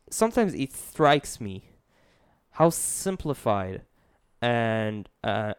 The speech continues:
and rooted and, and basic the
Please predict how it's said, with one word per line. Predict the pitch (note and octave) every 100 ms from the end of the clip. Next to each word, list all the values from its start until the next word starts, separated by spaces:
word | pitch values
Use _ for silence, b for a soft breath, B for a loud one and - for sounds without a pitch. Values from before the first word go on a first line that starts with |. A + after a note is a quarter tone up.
| -
and | A#2+ A2+ A2 -
rooted | A#2 A#2 D#3 F3 B2 G#2+ - -
and, | A2+ G#2+ G#2 -
and | A2+ G#2+ G#2 G2+ _ _ _ _ _ _ A#2 A#2
basic | D3+ G#3+ - G#2 -
the | -